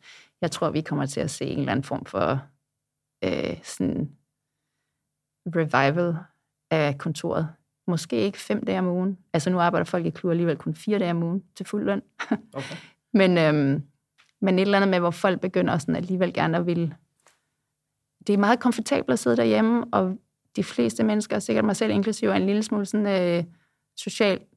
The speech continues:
Speaker 1: angste, tror jeg. Altså, sådan tror jeg, vi lidt er som mennesker. Det er meget få, der bare synes, det er sådan super dejligt <laughs> at
Speaker 2: Mm.
Speaker 1: træde ind i en bygning med andre mennesker.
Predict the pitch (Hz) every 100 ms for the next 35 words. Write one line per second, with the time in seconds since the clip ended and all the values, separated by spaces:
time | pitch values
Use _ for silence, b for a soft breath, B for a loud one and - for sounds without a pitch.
0 | _ _ _ - 104 - - 208 185 -
1 | - 107 190 175 - 185 208 - - 190
2 | 202 185 170 185 - 175 - 202 196 -
3 | 190 180 185 - 185 156 - - 165 -
4 | 175 - 165 156 151 156 - - - -
5 | - 156 - 160 - 240 - - - -
6 | 139 190 180 170 180 180 180 180 190 165
7 | 175 170 170